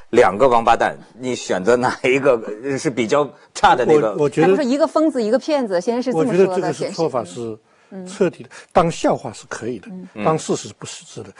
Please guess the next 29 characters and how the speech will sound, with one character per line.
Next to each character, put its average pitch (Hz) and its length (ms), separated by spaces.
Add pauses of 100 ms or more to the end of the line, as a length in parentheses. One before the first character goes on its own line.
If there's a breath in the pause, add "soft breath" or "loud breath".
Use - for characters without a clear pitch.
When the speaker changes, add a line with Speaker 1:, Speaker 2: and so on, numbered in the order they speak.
(100)
Speaker 2:
就 160 120
是 - 0
说， 139 100 (2000 loud breath)
这 185 80
个 160 160
克 - 220
林 254 100
顿 208 100
夫 170 220
妇 139 220 (720)
是 - 160 (100)
典 117 260
型 - 240
的 139 120 (240)
现 - 280
代 127 160
政 117 220
治 104 100
家， 107 240 (300 loud breath)
也 147 220
就 170 100
是 139 40
说 147 100
他 151 180
们 156 100
是 135 60
虚 - 240
伪 110 160
的。 - 100